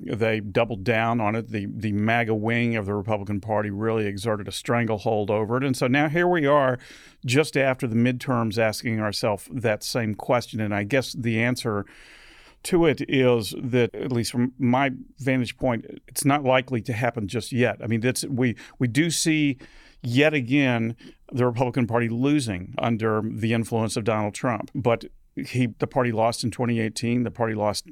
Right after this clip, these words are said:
everything else in twenty twenty. And a Politico morning consult poll that came out this morning indicates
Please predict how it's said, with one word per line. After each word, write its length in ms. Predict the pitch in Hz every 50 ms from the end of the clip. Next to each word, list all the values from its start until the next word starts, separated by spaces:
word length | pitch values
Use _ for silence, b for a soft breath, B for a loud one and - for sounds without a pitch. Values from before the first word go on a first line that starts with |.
| - -
everything 400 | 123 117 120 107 113 110 104 101
else 300 | 104 113 123 120 - -
in 120 | 107 95
twenty 300 | - - 123 117 113 110 101
twenty. 420 | - - 110 113 117 117 123 127 -
And 520 | - 131 123 123 120 120 120 113 101 - - -
a 260 | 123 113 113 110 110 104 - - _ _ _ - -
Politico 560 | - 139 131 139 123 135 131 131 127 127 120
morning 480 | 117 117 113 117 123 123 120 113 107
consult 580 | 98 - - 139 127 120 110 - 123 113 117 -
poll 200 | - - 123 113
that 140 | 104 110 -
came 220 | - 120 117 117 117
out 120 | 107 104
this 180 | - 120 - -
morning 340 | 135 127 131 135 131 127 120
indicates 640 | 120 110 120 117 - 120 110 110 110 - - - -